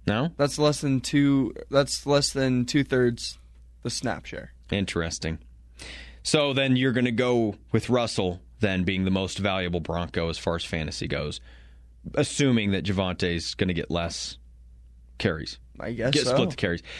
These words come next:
Speaker 2: Yeah.
Speaker 1: So then let me ask you this. Justin Herbert or Russell Wilson? Who you taking?
Speaker 2: Oh, Herbert.
Speaker 1: Um, Derek Carr?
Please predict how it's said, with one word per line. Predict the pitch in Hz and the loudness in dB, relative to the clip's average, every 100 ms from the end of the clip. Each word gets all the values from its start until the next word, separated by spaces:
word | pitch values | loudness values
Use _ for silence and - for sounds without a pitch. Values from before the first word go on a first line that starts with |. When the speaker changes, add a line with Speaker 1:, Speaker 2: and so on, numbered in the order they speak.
| - | -4
Speaker 2:
Yeah. | 135 | -2
Speaker 1:
So | 156 214 196 | 2 4 4
then | 185 185 | 4 2
let | 185 | 2
me | |
ask | 170 - | 0 0
you | 160 | 2
this. | 107 90 - - | 2 -2 -6 -6
Justin | 113 160 151 135 | 2 2 2 2
Herbert | 143 135 127 | 2 2 2
or | 113 | 2
Russell | 107 101 101 | 2 0 0
Wilson? | 85 78 - - | -2 -4 -12 -2
Who | - | 0
you | 117 | 2
taking? | 101 90 - - - - - | 0 -4 -8 -16 -20 -20 2
Speaker 2:
Oh, | 139 117 | 4 4
Herbert. | 123 123 110 - - - - - - - - - | 2 0 -4 -10 -18 -20 -20 -20 -20 -20 -4 -2
Speaker 1:
Um, | 123 120 120 120 120 117 113 - - - - - - - - - - - - - | 0 0 0 0 2 4 2 -2 -18 -20 -20 -20 -20 -20 -20 -20 -20 -20 -10 -2
Derek | 120 127 | 0 0
Carr? | 139 151 | 0 0